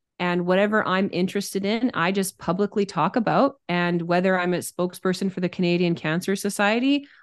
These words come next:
or a journalist for some publication or creating some beautiful art forms on the internet, it takes care of me now,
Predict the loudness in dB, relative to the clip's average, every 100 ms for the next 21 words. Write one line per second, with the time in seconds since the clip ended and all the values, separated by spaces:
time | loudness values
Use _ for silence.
0 | _ 0 2 2 2 -2 -2 -2 0 0
1 | 0 -2 -4 -4 -2 0 0 0 0 0
2 | -2 0 0 0 0 0 0 0 -2 -2
3 | 0 2 0 -2 -2 0 0 -2 _ _
4 | 2 2 4 0 2 2 2 0 0 0
5 | 0 0 0 2 2 2 -2 -4 -8 _
6 | -2 -2 0 0 0 -2 0 2 2 0
7 | -2 0 -2 -6